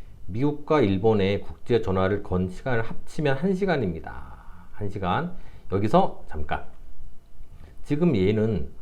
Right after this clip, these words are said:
어, 분당, 분당 통화 요금인데 시간으로 나와 있죠? 얘를 분으로 고쳐줍시다. 한 시간은 육십 분. 이렇게 일단 고쳐놓고,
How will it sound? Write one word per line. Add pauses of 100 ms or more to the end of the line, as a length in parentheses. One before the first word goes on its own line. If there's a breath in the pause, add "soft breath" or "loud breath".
(200 soft breath)
어,
분당, (100)
분당
통화
요금인데
시간으로
나와
있죠? (300 soft breath)
얘를
분으로
고쳐줍시다. (500)
한
시간은 (340 loud breath)
육십
분. (1300)
이렇게
일단
고쳐놓고,